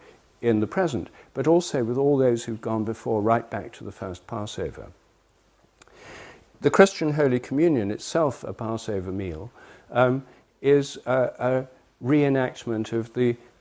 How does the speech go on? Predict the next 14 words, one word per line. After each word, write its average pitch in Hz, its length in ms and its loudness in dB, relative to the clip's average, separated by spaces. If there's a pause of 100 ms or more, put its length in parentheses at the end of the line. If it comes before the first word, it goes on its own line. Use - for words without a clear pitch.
(220)
primary 143 640 2 (420)
event 123 380 0
that 113 140 -10
created 120 460 0
the - 80 -12
Christian - 440 -6
community, 135 560 0
namely 113 380 2
Jesus' 110 800 -4 (180)
Last 104 300 -2
Supper 107 280 -4
with 95 180 -6
his 95 180 -8
disciples. 113 760 -6